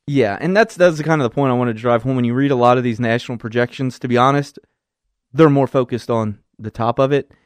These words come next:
and then once they get down a little bit, they're kinda just plugging stuff in.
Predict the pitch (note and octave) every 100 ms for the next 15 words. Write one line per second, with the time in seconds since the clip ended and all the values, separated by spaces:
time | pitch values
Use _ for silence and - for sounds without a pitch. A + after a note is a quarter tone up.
0 | _ - A#2 B2 B2+ - B2 B2+ E2 A2
1 | A2 C3+ C3 C3+ C3+ C#3 - A#2+ - C#3+
2 | G#2 G2+ - A2+ G#2 G2+ - G#2 - G#2
3 | G2+